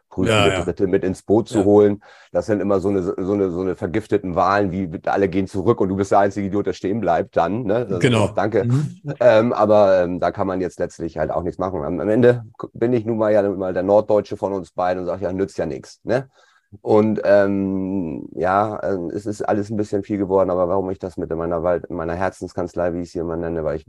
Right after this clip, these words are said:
Speaker 1: von der menschlichen Wärme da nie weg wollte, da kannst selbst du Strahle mal eigentlich nicht gegen anstrahlen, aber
Speaker 2: Was?
Speaker 1: äh, ja, aber wir wollen jetzt ja nicht da darüber reden. Ähm, da ist es halt so, dass man da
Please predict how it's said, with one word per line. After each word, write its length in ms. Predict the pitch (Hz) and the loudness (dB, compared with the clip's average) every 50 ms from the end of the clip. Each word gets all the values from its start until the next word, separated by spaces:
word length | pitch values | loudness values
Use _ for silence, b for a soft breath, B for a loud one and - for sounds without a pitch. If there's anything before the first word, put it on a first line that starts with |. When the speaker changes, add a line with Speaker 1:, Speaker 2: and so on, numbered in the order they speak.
| - | -16
Speaker 1:
von 120 | - - 85 | -10 -8 -6
der 80 | 82 | -4
menschlichen 420 | 82 82 82 82 - 85 82 90 80 | -4 -4 -6 -6 -8 -8 -8 -6 -4
Wärme 240 | 82 82 85 85 78 | -4 -4 -4 -4 -4
da 100 | 80 78 | -4 -4
nie 160 | 80 80 76 | -4 -4 -4
weg 140 | 87 85 - | -6 -6 -6
wollte, 340 | - 85 85 82 82 85 76 78 80 | -4 -2 -2 -2 -4 -6 -10 -12 -12
da 100 | - 78 | -12 -10
kannst 220 | - 85 71 - - | -8 -8 -10 -6 -4
selbst 320 | 104 - - _ - - | -6 -6 -6 _ -12 -10
du 60 | 95 | -10
Strahle 340 | 92 - - - 87 82 87 | -10 -8 -4 -4 -2 -2 -2
mal 160 | 80 82 67 | -2 -4 -4
eigentlich 220 | 65 80 78 82 82 | -6 -6 -8 -8 -10
nicht 140 | 82 78 | -10 -10
gegen 160 | - 80 71 65 | -8 -8 -8 -8
anstrahlen, 580 | 69 82 - - - - 80 78 76 76 73 | -8 -10 -10 -12 -10 -8 -6 -6 -6 -8 -8
aber 300 | - - 76 78 80 - B B | -8 -6 -4 -4 -6 -6 B B
Speaker 2:
Was? 520 | B - 151 185 202 208 202 - - - - | B 2 2 4 4 4 4 4 2 0 2
Speaker 1:
äh, 320 | 107 104 104 101 101 101 104 | 4 4 6 6 6 6 6
ja, 300 | 104 117 131 - 233 226 | 4 4 4 2 2 4
aber 540 | 220 180 117 110 95 90 90 90 87 85 90 | 4 4 6 6 6 4 4 4 2 2 0
wir 220 | 92 90 87 82 | -2 -4 -4 -4
wollen 160 | 87 90 90 | -2 -2 -2
jetzt 160 | 90 82 80 | -2 -2 -4
ja 60 | - 90 | -4 -4
nicht 180 | 87 82 - | -4 -4 -2
da 120 | 90 87 87 | 0 2 2
darüber 400 | 87 87 85 78 76 82 76 69 | 2 0 -2 -2 -4 -4 -4 -2
reden. 200 | 82 80 82 - B B B B 104 B | -4 -4 -6 -8 B B B B -10 B
Ähm, 260 | 98 95 92 90 78 | -4 -2 -2 -2 -2
da 260 | - 82 87 90 90 | 0 2 4 4 4
ist 220 | - - 76 87 | 2 0 -4 -8
es 140 | 95 90 87 | -8 -8 -8
halt 140 | 104 87 - | -8 -6 -4
so, 120 | - 92 | -4 -4
dass 180 | 85 87 82 - | -4 -4 -6 -6
man 180 | 92 85 82 76 | -6 -6 -4 -2
da 320 | 80 80 87 90 92 - | 0 2 2 2 0 -2